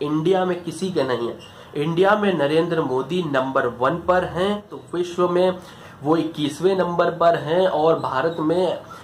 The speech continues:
पहले नंबर पर हैं। बिल गेट्स आते हैं बीसवें नंबर पर और नरेंद्र मोदी आते हैं इक्कीसवें नंबर पर।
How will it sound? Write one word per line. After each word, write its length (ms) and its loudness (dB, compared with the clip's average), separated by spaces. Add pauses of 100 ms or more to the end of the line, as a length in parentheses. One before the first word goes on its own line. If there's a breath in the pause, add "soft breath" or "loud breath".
(140 loud breath)
पहले 380 2
नंबर 320 2
पर 220 2
हैं। 280 -8
बिल 200 0
गेट्स 280 -2
आते 220 0
हैं 160 -2
बीसवें 280 -2
नंबर 260 2
पर 200 2
और 120 0
नरेंद्र 360 0
मोदी 280 -2
आते 240 -2
हैं 80 -2
इक्कीसवें 360 -4
नंबर 220 0
पर। 240 -10